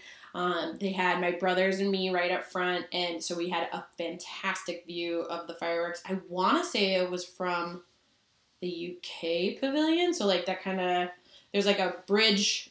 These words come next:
from France into the U K pavilion. We were kind of over there, and it was,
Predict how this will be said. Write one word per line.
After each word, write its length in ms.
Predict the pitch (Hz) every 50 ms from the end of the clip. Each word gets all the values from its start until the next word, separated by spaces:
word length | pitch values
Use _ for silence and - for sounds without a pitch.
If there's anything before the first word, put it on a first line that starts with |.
| _ _
from 480 | - - 214 196 190 190 190 190 180 180
France 580 | - - - 208 202 196 196 190 190 185 -
into 260 | - 202 196 185 - 185
the 120 | 190 190
U 160 | 190 190 190 190
K 220 | - 196 190 185
pavilion. 400 | - 185 180 180 175 175 175 175
We 80 | 180 185
were 100 | 180 -
kind 200 | - 190 190 190
of 80 | 185
over 200 | 185 180 180 175 175
there, 360 | 175 175 175 175 170 170 - _ - - - - - - -
and 120 | 190 196
it 180 | 202 202 - 190
was, 640 | 185 185 180 180 175 - - - - - - - -